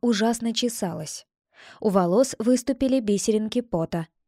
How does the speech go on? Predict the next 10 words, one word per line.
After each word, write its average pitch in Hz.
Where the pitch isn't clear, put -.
Никогда 247
ещё 190
она 214
не 208
чувствовала 214
себя 202
менее 208
похожей 202
на 202
себя. 214